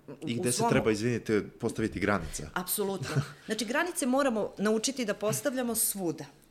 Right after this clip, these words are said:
Speaker 2: Mhm.
Speaker 1: I svakodnevno radeći posao. Znači, granica se mora postaviti. Ja sam zato rekla, ja sam napravila jednu grešku kao student kada nisam napravila granicu
Speaker 2: Da.
Speaker 1: prema pacijentu. E, ali, s druge strane, e,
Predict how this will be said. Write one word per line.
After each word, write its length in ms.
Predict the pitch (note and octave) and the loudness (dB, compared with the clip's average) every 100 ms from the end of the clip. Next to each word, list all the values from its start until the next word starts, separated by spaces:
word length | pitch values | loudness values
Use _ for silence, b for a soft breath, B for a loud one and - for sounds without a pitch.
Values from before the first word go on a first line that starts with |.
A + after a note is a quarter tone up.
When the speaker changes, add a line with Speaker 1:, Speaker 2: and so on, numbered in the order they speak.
| - | -14
Speaker 2:
Mhm. 140 | G2+ A2+ | -10 -4
Speaker 1:
I 140 | B2 | -2
svakodnevno 640 | - G#3 G3+ G#3 F3 D#3+ D#3 | -2 -2 -2 -4 -8 -8 -6
radeći 400 | D3 C#3+ D#3 E3 | -4 -4 -4 -6
posao. 420 | A#2 G#2+ - - | -6 -8 -6 -8
Znači, 240 | F#3 F3+ | -8 -8
granica 400 | G3+ G#3 G#3+ A3 | -6 -4 -4 -4
se 120 | F#3+ F#3 | -8 -6
mora 240 | G3 F#3+ | -4 -4
postaviti. 600 | E3 D#3 - A3 C#4+ C#4+ - | -4 -6 -4 -6 -6 -6 -4
Ja 120 | F#3 | -4
sam 140 | F#3 | -4
zato 240 | F3 F#3 G3 | -4 -4 -2
rekla, 260 | F3+ F#3 | -4 -2
ja 200 | E3+ D#3+ | -4 -4
sam 180 | D#3+ E3 | -6 -8
napravila 400 | E3 E3 F#3+ F3 | -8 -6 -6 -4
jednu 160 | D#3+ D#3 | -6 -4
grešku 420 | D#3+ G#3 - A#3+ | -2 -2 -4 -6
kao 180 | A3 E3 | -6 -6
student 440 | - G3 A3+ C4+ | -4 -4 -2 -4
kada 180 | C4 A3 | -4 -4
nisam 280 | A3 G#3+ A3 | -4 -4 -4
napravila 460 | F#3 F#3+ G3+ G3 | -4 -4 -6 -4
granicu 500 | F3+ D#3 C3 C3+ - | -4 -4 -4 -4 -6
Speaker 2:
Da. 60 | A3 | -6
Speaker 1:
prema 220 | G3+ F#3 | -4 -4
pacijentu. 720 | F3+ F3 E3+ C#3 B2 - A3 - B B B B B B B _ - - | -6 -6 -4 -4 -6 -6 -8 -8 B B B B B B B _ -18 -4
E, 60 | F#3 G3 G3+ G3+ - - - - - _ _ - | -2 2 2 2 0 -8 -20 -20 -20 _ _ -2
ali, 380 | G3 G3+ A3 | 0 2 0
s 80 | E3+ | -2
druge 240 | F#3+ C4+ C#4+ | -4 -4 -4
strane, 440 | - A#3+ C4 C4+ | -2 -2 0 2
e, 40 | B3+ | 0